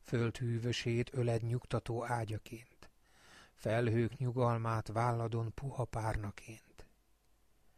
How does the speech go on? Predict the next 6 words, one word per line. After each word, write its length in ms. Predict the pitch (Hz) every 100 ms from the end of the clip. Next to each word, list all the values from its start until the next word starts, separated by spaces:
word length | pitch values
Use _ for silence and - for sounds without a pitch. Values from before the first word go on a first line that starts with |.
| - - - -
Csak 300 | - 135 -
annyit 400 | - 151 131 120
adj, 420 | 104 98 104 - - - - - - -
amennyi 520 | - 135 123 120 117 131
egy 300 | - 127 -
élet. 640 | 127 113 107 - - -